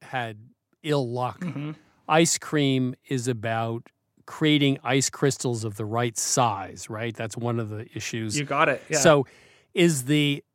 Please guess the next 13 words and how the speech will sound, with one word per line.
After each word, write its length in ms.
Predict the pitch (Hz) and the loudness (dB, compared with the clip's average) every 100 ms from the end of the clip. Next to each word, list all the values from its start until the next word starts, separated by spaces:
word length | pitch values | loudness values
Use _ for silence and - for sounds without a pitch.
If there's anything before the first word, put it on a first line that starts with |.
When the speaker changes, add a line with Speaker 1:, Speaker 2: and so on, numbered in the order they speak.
| - | -2
Speaker 1:
i-, 160 | 165 - | 0 2
is 200 | 170 151 | 2 2
the 100 | 147 | 0
speed 560 | - - - 202 208 196 | 0 0 2 2 4 2
at 140 | 160 | 0
which 420 | 151 151 156 - - | 0 0 0 -4 -6
the 100 | 135 | -8
crystals 600 | - - 147 - 135 - | -6 -4 -2 -2 -4 -4
form 420 | - 131 131 131 | -4 0 0 0
important? 720 | 127 117 - 156 185 202 226 | -4 -8 0 2 2 -2 -6
And 160 | 151 135 | -4 -2
if 140 | 139 | -2
so, 600 | - - 139 127 123 127 | -2 0 2 2 0 -4